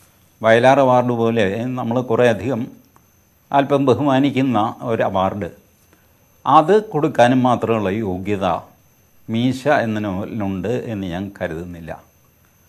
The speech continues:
ഒരുപക്ഷേ ഇതിൻ്റെ ഒരു, ഒരു അധപ്പതനം ഞാൻ ശ്രദ്ധിച്ചത് ഡോക്ടർ അയ്യപ്പ പണിക്കർ ഈ അവാർഡ് നിരസിച്ചപ്പോഴാണ്.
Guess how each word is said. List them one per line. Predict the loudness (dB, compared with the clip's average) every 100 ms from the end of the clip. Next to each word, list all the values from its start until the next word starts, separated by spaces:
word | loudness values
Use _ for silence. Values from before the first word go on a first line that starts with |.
| _ _ _ _
ഒരുപക്ഷേ | -2 0 0 2 2 2 -2 -10 -20 _ _ _ _ -4
ഇതിൻ്റെ | 0 0 2
ഒരു, | 2 0
ഒരു | -2 -2 -2 -2 -2 -6 -14 _ _ _ _ _
അധപ്പതനം | -2 0 0 2 2 2 0
ഞാൻ | 0 0 0 -2
ശ്രദ്ധിച്ചത് | -4 -6 -4 -4 -6 -6 -4 -4 -8 -16 _ _ _ _ _ _ _ 0
ഡോക്ടർ | 4 4 4
അയ്യപ്പ | 4 4 0 -2
പണിക്കർ | -2 0 0 0
ഈ | 2
അവാർഡ് | 2 2 0 -2 -4 -6
നിരസിച്ചപ്പോഴാണ്. | -8 -10 -12 -10 -12 -12